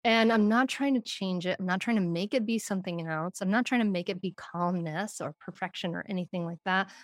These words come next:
I'm just b-, authentically accepting what is here in the moment." And when you start to accept all those different things, they release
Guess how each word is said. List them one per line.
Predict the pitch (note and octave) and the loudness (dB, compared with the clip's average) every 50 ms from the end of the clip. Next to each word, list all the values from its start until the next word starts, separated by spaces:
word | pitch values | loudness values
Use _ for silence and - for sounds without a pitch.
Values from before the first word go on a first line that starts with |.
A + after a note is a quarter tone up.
| - - _ _ - | -20 -20 _ _ -4
I'm | C4 C4 | -2 0
just | E4+ E4 - - - | 0 -2 -2 -4 -14
b-, | B3 - _ _ _ _ _ _ - A#3 | -16 -16 _ _ _ _ _ _ -4 -4
authentically | G3+ - - A#3 A#3+ A#3+ - C4 A#3+ - A#3+ A#3 A#3 - | -4 0 2 2 2 2 2 0 -2 0 2 2 2 0
accepting | - G3+ - - - - - G#3+ A3 - - - E3 D#3 D#3+ E3+ F#3+ G#3+ - _ _ _ _ _ _ - | -2 -6 -10 -10 -12 -6 -4 -4 -4 -4 -4 -6 -4 -4 -4 -6 -8 -8 -10 _ _ _ _ _ _ -8
what | G3 F3+ F#3 G3 G3+ A#3 | -4 0 2 2 4 2
is | C4 B3+ - | 2 0 -2
here | - - - G#3 F3+ E3+ E3+ E3+ F3 - - | -6 -8 -4 -4 -2 0 0 0 -2 -2 -2
in | G3 F#3 F#3 F#3+ | 0 0 2 2
the | F#3+ | 2
moment." | F#3 F#3 F#3 G3 F#3+ E3 D3+ E3 - - _ - - - - _ - | 2 2 2 0 0 0 -2 -4 -8 -14 _ -20 -20 -20 -16 _ -2
And | F#3+ F#3+ F#3 | 2 4 4
when | F#3+ G3+ G#3+ A3 | 6 6 6 4
you | G#3+ G3 | 2 2
start | - - - G3 F#3 - | -2 -2 -2 -2 -2 -4
to | - - G#3+ | -8 -10 -10
accept | F#3 - - - - - C#4 D4 D4 A3 F3 E3+ - _ _ - _ _ _ _ _ - | -12 -10 -12 -14 -8 -2 0 4 4 4 4 4 2 _ _ -20 _ _ _ _ _ -2
all | A3 F#3+ F#3+ F3+ | 0 0 2 2
those | F#3+ F#3 E3+ D#3 | 2 0 -2 -2
different | - F#3 F3+ - E3+ E3+ - | -4 -6 -4 -4 -6 -4 -2
things, | - A#3 G#3+ G3 F#3 F3 F3 - _ - | 0 0 2 2 2 0 -2 -4 _ -10
they | A3 F#3+ G3+ E3+ D#3+ E3 E3 E3 - - _ _ _ _ _ - G3 G#3 F3 | -4 -2 0 2 2 2 2 0 -2 -6 _ _ _ _ _ -16 -14 -10 -4
release | F3+ G#3 A3+ A#3 C#4 B3+ F#3 - - - - - - | -2 -2 0 2 0 0 -2 -4 -8 -12 -12 -12 -14